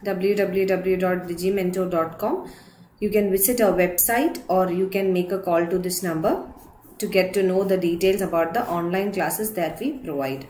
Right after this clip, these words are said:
So, and, uh, if you like this video, please do share it with your friends also, and please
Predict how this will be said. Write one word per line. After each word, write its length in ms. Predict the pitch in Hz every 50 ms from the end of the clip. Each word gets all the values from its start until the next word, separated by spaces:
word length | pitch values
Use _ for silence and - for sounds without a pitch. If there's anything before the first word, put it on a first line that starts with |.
| - -
So, 380 | - - - - - - - - - - _ _ _ _ _ _ _ - - - - - - - _ _ _ _ _
and, 380 | - 180 185 185 185 180 165
uh, 220 | 170 156 147 135 - -
if 200 | 208 214 220 240
you 60 | 233
like 240 | 226 214 202 196 190
this 160 | 220 247 233
video, 420 | 214 220 220 208 233 247 269 262 262
please 240 | 202 196 208 202
do 320 | 190 185 214 208 214 196 -
share 320 | - - 196 185 180 190
it 140 | 214 220 220
with 120 | 220 208
your 140 | - 190 196
friends 400 | 190 - 190 180 170 175 190 185
also, 280 | 202 196 196 190 220 226
and 200 | 214 196 185 175
please 320 | 190 202 214 233 254 226